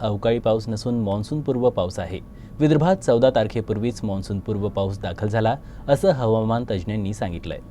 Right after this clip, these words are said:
सध्या अमरावतीसह विदर्भात दमदार अवकाळी पावसानं हजेरी लावली आहे. गोंदियासह अमरावती, अकोला जिल्ह्यात या पावसानं मोठं नुकसान केलंय.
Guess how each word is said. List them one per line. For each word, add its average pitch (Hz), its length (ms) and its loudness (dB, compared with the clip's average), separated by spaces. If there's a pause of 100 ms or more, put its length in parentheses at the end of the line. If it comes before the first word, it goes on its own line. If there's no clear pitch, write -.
(400)
सध्या 180 400 12
अमरावतीसह 180 640 12
विदर्भात 123 500 8
दमदार 120 440 10
अवकाळी 117 480 4
पावसानं 107 440 2
हजेरी 107 380 2
लावली 110 300 4
आहे. 113 200 2 (500)
गोंदियासह 196 560 10
अमरावती, 131 500 10
अकोला 120 280 6
जिल्ह्यात 110 440 2
या 120 140 4
पावसानं 107 440 0
मोठं 104 340 2
नुकसान 104 300 -2
केलंय. 85 240 -8